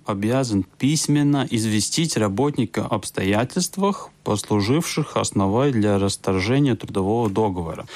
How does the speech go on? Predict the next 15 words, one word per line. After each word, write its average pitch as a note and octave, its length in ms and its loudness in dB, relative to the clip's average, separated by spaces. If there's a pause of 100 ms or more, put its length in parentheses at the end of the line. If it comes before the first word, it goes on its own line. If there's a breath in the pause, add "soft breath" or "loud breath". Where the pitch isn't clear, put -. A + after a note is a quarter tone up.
(220 loud breath)
Это G#2+ 180 -2
означает, B2+ 540 2
что - 180 -6
в G2+ 80 -4
этой C#3+ 240 0
бумаге G#2+ 500 2
должно G2+ 520 2
быть B2 360 0
указаны G2 800 0
обстоятельства, A2 960 -2
почему E3+ 540 2
реально C#3+ 400 2
работодатель A#2 640 -4
его B2 260 2
увольняет. A2+ 540 2